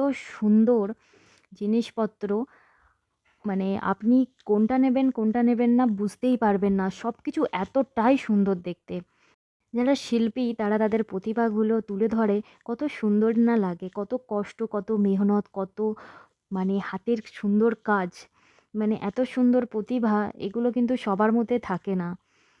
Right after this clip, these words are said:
ভগবান কিছু কিছু মানুষকে পেশালি বানায় এইসব প্রতিভাগুলোকে তুলে ধরার জন্য। আর দিল্লির এত ঠান্ডার মধ্যেও আমাদের এগুলো দেখার জন্য সৌভাগ্য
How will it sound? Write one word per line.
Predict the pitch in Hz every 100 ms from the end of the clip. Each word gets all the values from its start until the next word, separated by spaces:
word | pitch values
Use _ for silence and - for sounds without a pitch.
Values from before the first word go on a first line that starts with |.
| _ -
ভগবান | 196 202 220 240 233
কিছু | 233 262
কিছু | 254 240 254
মানুষকে | 226 220 233 - - 254
পেশালি | 214 208 226 233
বানায় | 208 190 202 214 220 -
এইসব | 190 - 214
প্রতিভাগুলোকে | 196 185 208 202 190 196 190 262
তুলে | 285 214 202
ধরার | 196 185 185
জন্য। | 170 170 165 170 - - _ _ _ _ _ _ - -
আর | 202 - -
দিল্লির | 202 202 240 285
এত | 269 285
ঠান্ডার | - 190 202 247
মধ্যেও | 269 262 208 226 240 - - -
আমাদের | 180 180 185 190
এগুলো | 185 202
দেখার | 202 185 - 220 202
জন্য | 233 220 202
সৌভাগ্য | 214 - 196 185 180